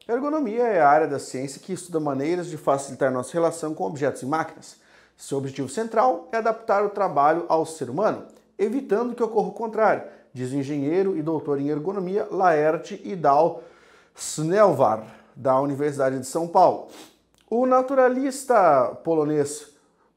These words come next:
Wojciech-, puta merda, que nomezinho, hein? Foi a primeira pessoa a usar o termo ergonomia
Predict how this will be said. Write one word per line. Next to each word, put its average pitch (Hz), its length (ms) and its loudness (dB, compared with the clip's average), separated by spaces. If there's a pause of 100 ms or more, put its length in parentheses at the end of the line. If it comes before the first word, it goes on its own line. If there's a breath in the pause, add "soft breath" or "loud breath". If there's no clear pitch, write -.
Wojciech-, 170 1080 0 (2750)
puta - 340 -6
merda, 120 420 -2
que - 160 -10
nomezinho, 117 500 -6
hein? 165 160 -8 (460 loud breath)
Foi 302 240 4
a 277 60 8
primeira 262 400 4
pessoa 247 420 4
a 240 60 6
usar 202 280 4
o 208 60 2
termo 196 300 2
ergonomia 220 840 0